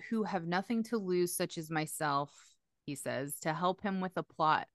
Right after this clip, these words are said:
for revenge. So now he's pissed. Never good. Um,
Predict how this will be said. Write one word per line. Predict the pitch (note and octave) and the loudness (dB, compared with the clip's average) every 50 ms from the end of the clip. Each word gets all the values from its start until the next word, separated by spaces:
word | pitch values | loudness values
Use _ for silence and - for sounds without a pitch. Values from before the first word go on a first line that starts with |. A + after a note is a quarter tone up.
| _ | _
for | - E3+ E3 D#3 | -4 -2 -2 0
revenge. | D3+ D3+ C#3+ C3+ G2+ - - - - - - - - - _ _ - | -2 -2 -2 -4 -4 -6 -6 -10 -16 -16 -16 -18 -20 -20 _ _ -8
So | - E3+ D#3+ | -4 -2 0
now | D#3 D3+ D#3+ | 0 2 0
he's | E3+ F3 E3+ | 0 -2 -4
pissed. | _ - - A#2 - - - - - - _ _ _ _ _ _ _ _ _ _ _ _ _ _ _ _ _ _ _ _ _ _ _ _ _ _ _ _ _ _ _ _ _ _ _ _ _ _ - | _ -8 -8 -8 -8 -10 -16 -18 -18 -20 _ _ _ _ _ _ _ _ _ _ _ _ _ _ _ _ _ _ _ _ _ _ _ _ _ _ _ _ _ _ _ _ _ _ _ _ _ _ -8
Never | - D3 D3+ D3+ E3+ F3 E3+ | -2 -2 0 2 2 2 2
good. | D#3+ D3 C#3+ C3 A#2 G#2 G#2 A2+ C#3 - _ _ _ _ _ _ _ _ - | 0 -2 -2 -2 -2 -2 -4 -8 -10 -14 _ _ _ _ _ _ _ _ -4
Um, | D3 C#3 C#3 C3+ A#2 | -2 0 0 0 -2